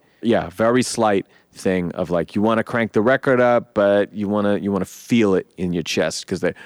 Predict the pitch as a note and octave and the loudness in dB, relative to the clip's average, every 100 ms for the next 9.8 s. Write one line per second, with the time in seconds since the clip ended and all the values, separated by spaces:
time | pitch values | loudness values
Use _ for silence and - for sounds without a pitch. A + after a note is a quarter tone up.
0 | - - D#3 G2 - A2 G#2 G2 - F#2+ | -10 0 2 2 0 -6 -4 -6 -4 -4
1 | F2+ E2+ - - - - A2+ A2+ F2 E2+ | -4 -6 -10 -20 -18 -4 -2 0 -2 -8
2 | - - F2+ E2+ E2 E2+ E2 D#2+ F#2 F2 | -12 -8 -4 -2 -2 -2 -2 -4 -2 -4
3 | E2 - E2+ - F2+ F2+ F2 D2+ G#2 C3+ | -4 -8 -8 -6 -4 -4 -4 -2 2 2
4 | B2+ A#2 G2+ G2+ G2 F#2 - - - _ | 2 0 0 0 0 -4 -10 -20 -20 _
5 | - G2 G#2+ F#2 E2 F2+ F#2+ F#2 E2+ E2+ | -4 0 0 0 -2 0 2 2 0 -2
6 | D#2+ F2 F2 E2+ - - _ _ _ _ | -4 -4 -2 -4 -6 -18 _ _ _ _
7 | - A2 - F#3+ A#3 C3+ A2 G2+ _ _ | -14 -6 -2 0 0 2 2 0 _ _
8 | _ C#3 C3 D3+ C3 B2 B2+ C#3+ B2 A#2 | _ -2 0 2 4 4 2 0 2 4
9 | A#2 C3 F#3 C3+ B2 A#2+ A2 | 2 2 0 0 2 2 0